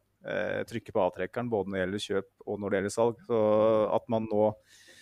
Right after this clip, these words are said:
selv om det kan, selv om det kan ha en litt ubehagelig følelse i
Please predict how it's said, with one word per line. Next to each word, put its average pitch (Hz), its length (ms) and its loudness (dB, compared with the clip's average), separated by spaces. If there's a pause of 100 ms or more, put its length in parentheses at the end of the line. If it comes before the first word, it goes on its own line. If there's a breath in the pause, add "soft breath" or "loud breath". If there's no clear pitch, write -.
(160 loud breath)
selv 127 300 8
om 156 80 6
det 147 140 6
kan, 139 460 0
selv 127 220 2
om 139 80 0
det 147 120 -2
kan 151 240 0
ha 135 220 4
en 135 60 6
litt 139 120 2
ubehagelig 107 440 2
følelse 104 280 0
i 127 40 0